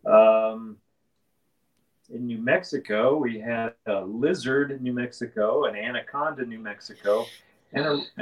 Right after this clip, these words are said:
a Rattlesnake, New Mexico, but none had a post office.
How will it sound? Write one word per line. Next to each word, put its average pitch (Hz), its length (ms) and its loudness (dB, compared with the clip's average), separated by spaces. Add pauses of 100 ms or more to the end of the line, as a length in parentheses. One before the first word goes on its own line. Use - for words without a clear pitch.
a 123 40 6
Rattlesnake, 131 600 4
New 104 120 -4
Mexico, 104 560 -6
but 110 220 -4
none 139 340 0
had 120 280 -2
a 107 100 2
post 117 340 -2
office. - 420 -6